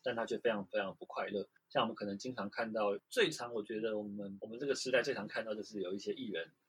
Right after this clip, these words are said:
他们，尤其像韩国前一阵子很多新闻，他们的薪水大家都知道是收入都非常不错，但他们还是有非常多不快乐的生活，然后最后甚至选择一些极端的方式结束自己的人生。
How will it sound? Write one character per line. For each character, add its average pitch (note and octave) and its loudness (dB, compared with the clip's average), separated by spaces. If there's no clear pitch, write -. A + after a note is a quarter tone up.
他 A2 -4
们， F#2+ -2
尤 G#2 6
其 G#2 0
像 G#2+ 2
韩 F#2 -2
国 F#2 2
前 F#2+ -4
一 - -2
阵 G#2 0
子 F#2+ 0
很 - -8
多 F#2+ 0
新 F#2+ -6
闻， F#2+ -6
他 - 0
们 A2+ 2
的 G#2 6
薪 A#2+ -4
水 A2+ 0
大 A2 0
家 G2+ 2
都 G2+ 2
知 - -8
道 G2 2
是 F#2 -4
收 A2+ 4
入 A#2+ 6
都 A2 4
非 G#2+ 0
常 G2 -4
不 - -16
错， - -2
但 C3+ 0
他 A#2+ 2
们 A#2 2
还 - 0
是 A2 4
有 G2 8
非 A#2 0
常 G2+ 0
多 G2+ 2
不 F#2+ -8
快 A2 -2
乐 G2 2
的 F2+ -4
生 G#2 -2
活， G2+ -4
然 G2 -6
后 G#2 -4
最 A#2+ 4
后 A#2 6
甚 C3+ 2
至 B2 -2
选 G2 -2
择 F#2 -4
一 F#2 0
些 G#2 -2
极 G2+ -8
端 G2+ 0
的 G2 0
方 F#2+ -6
式 G2+ -10
结 - -4
束 - -6
自 G#2 -8
己 G2+ 0
的 F2+ 0
人 F2+ -4
生。 - -6